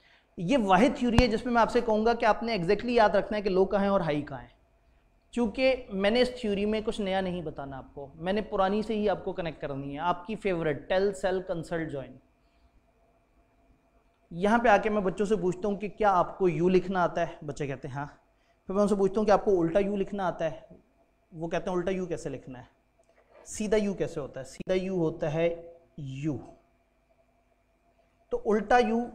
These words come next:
यूं होना चाहिए? नहीं, सीधा यू है यूं, ऐसे जा रहा है, तो उल्टा यू होगा ऐसे करके। यू आप लेफ्ट से शुरू करके नीचे ले आके राइट पे लेके जाते हैं,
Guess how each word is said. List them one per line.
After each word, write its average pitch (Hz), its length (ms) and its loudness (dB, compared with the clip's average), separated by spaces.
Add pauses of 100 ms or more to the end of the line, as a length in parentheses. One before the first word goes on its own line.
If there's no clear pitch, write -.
(280)
यूं 202 260 2
होना 202 320 2
चाहिए? 175 460 -2
नहीं, 139 220 -10 (800)
सीधा 190 340 4
यू 226 260 4
है 233 180 4
यूं, 165 540 0
ऐसे 165 320 -2
जा 151 140 2
रहा 120 180 -6
है, - 160 -20 (520)
तो 175 80 -2
उल्टा 175 200 4
यू 208 200 2
होगा 190 580 0
ऐसे 156 400 -4
करके। - 340 -14 (2750)
यू 170 260 2
आप 185 180 6
लेफ्ट 170 200 2
से 214 140 0
शुरू 190 220 -4
करके 175 320 -2
नीचे 170 300 -2
ले 180 120 0
आके 151 340 0
राइट 147 280 0
पे 160 60 -4
लेके 135 200 -8
जाते 120 300 -14
हैं, 120 100 -20